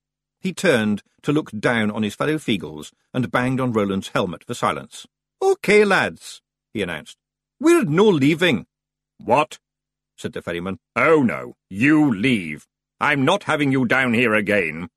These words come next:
We're still finding the bottles from last time. Come on, get on the boat this minute. Crivens, we canna do that, pal, said Rob Anybody. We're under a geese to help this lad, ye ken.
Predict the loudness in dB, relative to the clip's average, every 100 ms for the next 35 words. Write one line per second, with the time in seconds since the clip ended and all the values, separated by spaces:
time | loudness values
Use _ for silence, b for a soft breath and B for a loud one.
0 | _ -2 0 0 0 2 4 2 -2 0
1 | 0 0 0 -4 -4 -6 -4 -2 0 0
2 | -2 -8 -14 -4 -2 -2 -4 -12 _ _
3 | _ _ -4 0 2 2 0 -2 _ _
4 | -4 0 2 2 0 0 -2 -4 -4 -4
5 | -6 -6 -8 _ _ _ _ _ _ _
6 | -2 0 2 0 -4 _ _ _ -2 0
7 | 0 2 2 2 0 0 -4 -6 -4 0
8 | 2 0 -4 _ _ _ -8 -6 -2 -4
9 | -4 -8 -8 -8 -10 -16 _ _ _ _
10 | 2 2 4 4 2 0 0 2 4 4
11 | 0 -4 -2 -2 -2 -4 -4 -2 -2 -2
12 | 0 0 2 0